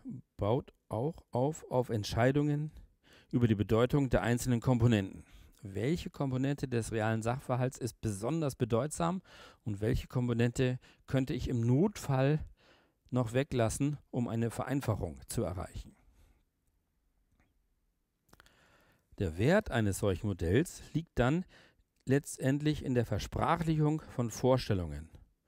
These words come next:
Diese Versprachlichung ist günstig, um mit anderen Personen in einen Dialog einzutreten, um eine gemeinsame Sichtweise zu erlangen. Aufgrund einer gemeinsamen Sicht der Dinge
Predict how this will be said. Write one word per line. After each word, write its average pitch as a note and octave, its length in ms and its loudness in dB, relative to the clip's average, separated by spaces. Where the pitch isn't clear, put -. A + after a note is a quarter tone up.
Diese A2+ 160 -2
Versprachlichung C#3+ 680 0
ist A#2 160 -4
günstig, E3 460 0
um C3+ 120 0
mit G#2+ 160 0
anderen D#3 360 2
Personen C3+ 640 2
in A#2 100 -4
einen G#2 220 -2
Dialog G#2+ 360 4
einzutreten, D#3 760 0
um C3 160 0
eine A#2 220 2
gemeinsame A#2 760 2
Sichtweise F#2 800 -2
zu - 180 -2
erlangen. F2+ 440 0
Aufgrund - 300 -4
einer A#2+ 160 0
gemeinsamen A2+ 540 2
Sicht D#3 260 -2
der D#3 100 0
Dinge C#3 420 2